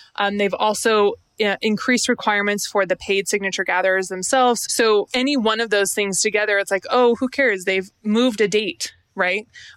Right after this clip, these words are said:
But in combination, all of these things make it harder for a process that is already incredibly hard. So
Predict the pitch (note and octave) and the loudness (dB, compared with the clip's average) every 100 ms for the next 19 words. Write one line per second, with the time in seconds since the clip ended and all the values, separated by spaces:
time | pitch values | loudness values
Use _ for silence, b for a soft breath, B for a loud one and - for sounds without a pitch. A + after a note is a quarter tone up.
0 | - A3+ A3+ G#3+ A3+ A3 G#3 A3 D4 - | -2 0 0 0 0 0 0 -2 -2 0
1 | G3 F#3 F#3+ b b b G#3+ A3 A3 G#3 | -2 -2 -6 b b b 0 2 2 0
2 | G3 G#3 F3+ G3 F3+ - - C#4+ A3+ - | 0 -2 -2 -2 -2 -2 0 2 0 0
3 | G#3 G3 - C#4+ C4+ A3+ G3+ G3 - G#3+ | -2 -2 -2 -2 0 -2 0 -2 0 0
4 | A3+ G#3+ F#3+ F3 - G#3 G3+ F#3 E3+ E3+ | 0 0 -4 -8 -4 -2 -2 -2 -4 -4
5 | F#3 D#3 - - B B - A3 G3+ | -2 -2 -6 -14 B B -4 0 2